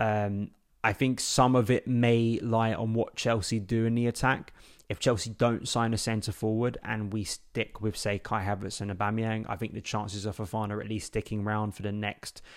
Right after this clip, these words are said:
few months until the summer probably increases, just to have that option off the bench. If we do go out there and sign an attacker, and you maybe could argue that Mudryk could sort of fall into this category,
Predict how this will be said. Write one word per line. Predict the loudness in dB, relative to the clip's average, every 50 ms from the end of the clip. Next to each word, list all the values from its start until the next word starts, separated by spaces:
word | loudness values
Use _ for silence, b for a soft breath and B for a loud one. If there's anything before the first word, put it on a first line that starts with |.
| B B _
few | -2 0 2 2
months | 4 4 2 2 0
until | -2 -4 -2 -2 -2 -2 -2 -2
the | -4 -6
summer | -4 0 0 2 4 4 4 2 0 b b b b b b b b _
probably | 2 2 4 4 2 -2
increases, | -2 -2 -4 -2 0 0 0 0 0 0 0 0 0
just | 0 -2 -2 -2 -2 -4
to | -6 -6
have | -2 0 -2 0 0
that | 0 -2 -2 -2
option | -6 -6 -6 -4 -4 -2 -2
off | -2 -2 -4
the | -4
bench. | -2 0 -2 -2 -2 -6 -12 -16 B B B B B B B B B 0
If | 2 2 2 4 2
we | 2 0
do | 2 2 4 4 4 4
go | 6 6
out | 6 6 6 4
there | 2 2 2 2
and | 0 -2
sign | -2 0 0 0 0
an | 0 -2
attacker, | -4 0 2 2 2 2 0 -2 0
and | 0 0 0
you | 2
maybe | 2 2 0 0 0 -2 -4
could | -2 -4 -6 -6 -8 _ -20 -12 _ 0
argue | 2 4 4 2 2 2 2 2
that | 2 0 -2 -2
Mudryk | 0 0 0 0 2 2 2 0 2
could | -2 -4 -4 -4 -8
sort | -6 -6 -6 -6
of | -8 -12
fall | -4 -2 0 2 2 2
into | 2 2 2 2
this | 0 0 0 0
category, | 0 0 0 0 2 2 2 2 2 2